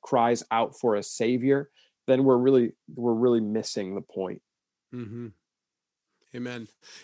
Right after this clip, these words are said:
Speaker 2: Yeah, it's actually one of the, the pushing back against some of the, uh, focusing only on, uh, felt needs is one of the reasons I think expositional preaching is such a big deal, preaching through a book of the Bible.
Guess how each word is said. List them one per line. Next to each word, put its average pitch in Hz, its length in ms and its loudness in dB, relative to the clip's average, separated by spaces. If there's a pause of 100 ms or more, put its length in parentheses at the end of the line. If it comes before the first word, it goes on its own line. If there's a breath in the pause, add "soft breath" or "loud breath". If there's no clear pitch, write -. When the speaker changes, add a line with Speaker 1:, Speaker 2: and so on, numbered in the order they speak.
Speaker 2:
Yeah, 160 140 2
it's 156 140 -2
actually 175 320 2
one 170 180 4
of 165 80 2
the, 139 240 0 (420 soft breath)
the 131 400 -2 (600)
pushing 165 340 0
back 127 300 0
against 123 400 -2
some 131 160 -2
of 123 80 -6
the, 120 340 -4 (220)
uh, 107 240 -12 (240)
focusing 151 560 0
only 139 320 0
on, 117 340 -8
uh, 113 160 -12
felt 147 320 -2
needs 131 300 0
is 131 120 -8
one 135 140 -2
of 117 60 -4
the 127 80 -6
reasons 127 360 -6
I 117 120 -8
think 120 300 -8
expositional 123 800 -8
preaching 143 420 -6
is 120 160 -8
such 120 160 -10
a 123 60 -8
big 117 260 -8
deal, 113 260 -8
preaching 120 380 -8
through 117 240 -10
a 110 40 -12
book 117 280 -10
of 113 80 -10
the 107 80 -8
Bible. 113 480 -8